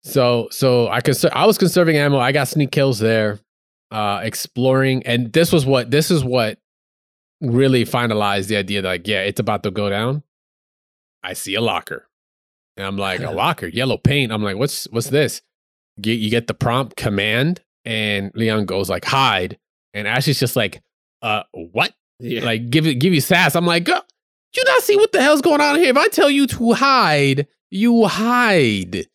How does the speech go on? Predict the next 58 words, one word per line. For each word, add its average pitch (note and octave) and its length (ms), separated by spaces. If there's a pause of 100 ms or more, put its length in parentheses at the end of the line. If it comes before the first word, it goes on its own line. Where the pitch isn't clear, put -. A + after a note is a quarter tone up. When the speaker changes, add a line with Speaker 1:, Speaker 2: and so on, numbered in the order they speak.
(120)
Speaker 1:
There's G3 300
Speaker 2:
Mm-hmm. F#3+ 180
Speaker 1:
a - 20
reason G#3+ 360
for A2 160
that." F2+ 320 (100)
Uh, A2 360
so A2 320
I D3+ 120
threw G3 200
her F3 120
in C#3 140
there B2 300
real A#2 200
quick. A2+ 360 (1200)
Uh, G#2+ 440
but B2 100
then C3 120
I A#2+ 100
went A2+ 180
downstairs, G#2 520
like, F2+ 160
where G2 80
you F#2 100
can F2+ 120
drop G2+ 240
down, G2+ 340 (520)
and F#2+ 360
I G2 100
saw F#2 180
another C3+ 240
locker G2+ 340
there, F#2+ 140
and F#2+ 80
I - 20
was F#2+ 80
like, G#2 120
"Okay, C#3+ 200
I'm G2 100
just A#2 120
gonna A#2 160 (100)
relocate A2 760
you F2 280 (160)
over F#2 140
here." F2 220
You E2 100
know, D#2+ 100
hit G2 120
her, F#2+ 60
hit A2+ 120
her A2+ 80
with G#2+ 100
the - 80
whistle, A#2+ 440 (160)
like, F#2+ 200
"Come D3+ 100
here, C#3 100
boy," B2+ 200